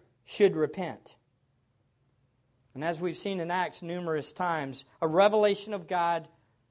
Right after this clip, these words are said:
requires a change of heart. It requires a change of mind. It requires a change of commitment. It requires a change of direction. Repentance,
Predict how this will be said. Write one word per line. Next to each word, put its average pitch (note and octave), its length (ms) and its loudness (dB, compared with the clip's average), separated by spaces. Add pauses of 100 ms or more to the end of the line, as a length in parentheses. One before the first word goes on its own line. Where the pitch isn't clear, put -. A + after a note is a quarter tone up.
(400)
requires D3+ 640 0
a C#3 60 -10
change A#2+ 440 -12
of A2 100 -14
heart. - 520 -8 (920)
It D3+ 40 -10
requires E3+ 560 2
a C#3+ 40 -12
change E3 440 -6
of B2+ 100 -8
mind. C#3+ 600 -4 (340)
It F#3 80 -2
requires F3+ 600 6
a D3+ 60 -8
change F#3 460 -4
of D3+ 140 -8
commitment. D#3+ 640 -12 (320)
It G3 100 -2
requires F#3+ 640 8
a E3 40 -6
change F#3+ 440 -4
of D#3 120 -10
direction. D#3 640 -2 (420)
Repentance, C4 880 2